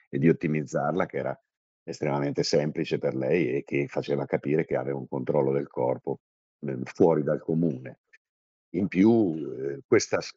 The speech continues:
questo salire di prestazione mano a mano che l'impegno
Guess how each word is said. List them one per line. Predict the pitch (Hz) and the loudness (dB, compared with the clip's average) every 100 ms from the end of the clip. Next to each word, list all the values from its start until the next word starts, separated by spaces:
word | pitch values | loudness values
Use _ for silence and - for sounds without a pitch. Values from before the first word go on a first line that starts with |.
| _ | _
questo | 107 - 98 | -2 0 -2
salire | - 98 107 95 | 0 2 2 0
di | 87 | -2
prestazione | 82 78 - 82 - 92 82 | -4 -6 -4 -2 4 4 4
mano | 76 85 | -2 -2
a | |
mano | 78 80 80 73 | -2 0 -2 -4
che | 65 | -8
l'impegno | 65 69 90 85 | -8 -2 2 2